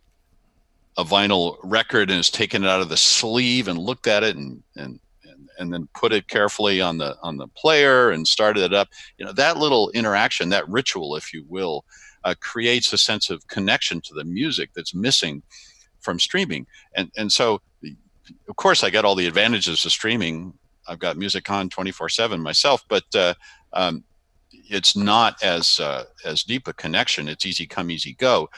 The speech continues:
That's the danger of the virtual world as a whole, is that, uh, without the, without the, uh, personal information, um,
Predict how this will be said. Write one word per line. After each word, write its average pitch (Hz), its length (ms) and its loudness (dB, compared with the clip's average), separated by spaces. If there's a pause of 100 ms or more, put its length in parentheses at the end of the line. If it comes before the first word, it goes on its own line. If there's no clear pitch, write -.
(140)
That's 131 300 2
the 120 100 2
danger 104 480 0
of 80 100 -6
the 78 80 -6
virtual 85 340 -6
world 73 300 -10 (240)
as 82 160 -4
a - 60 -6
whole, 90 680 -2
is 69 300 -6
that, 64 220 -6 (140)
uh, 67 140 -10
without 90 340 -2
the, 73 140 -6 (420)
without 92 420 0
the, 71 200 -4 (300)
uh, 65 260 -10
personal 95 340 -4
information, 78 720 -4 (360)
um, 65 360 -8